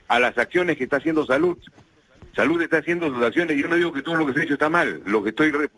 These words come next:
eh, reforzando son los errores. Y los errores que son claros y por qué se está incrementando el contagio. Hay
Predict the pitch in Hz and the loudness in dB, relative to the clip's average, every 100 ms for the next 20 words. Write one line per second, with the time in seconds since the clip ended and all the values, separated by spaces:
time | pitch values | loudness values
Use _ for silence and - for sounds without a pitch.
0 | 123 110 117 113 - 175 165 143 156 139 | 0 2 0 -2 0 -2 -2 -6 -6 -4
1 | 147 160 156 110 - _ _ _ _ _ | -2 0 0 -2 -6 _ _ _ _ _
2 | 107 113 110 143 160 - 120 151 151 160 | 0 2 2 2 0 -2 -2 -2 0 2
3 | 156 131 123 - 123 - 110 147 127 143 | 2 0 -6 -8 -4 -2 0 0 0 0
4 | 147 127 117 135 135 127 110 - 127 82 | 0 0 2 0 -2 -2 -2 -2 -6 -6
5 | - _ _ _ _ _ _ _ _ 117 | -16 _ _ _ _ _ _ _ _ 0
6 | 143 | 0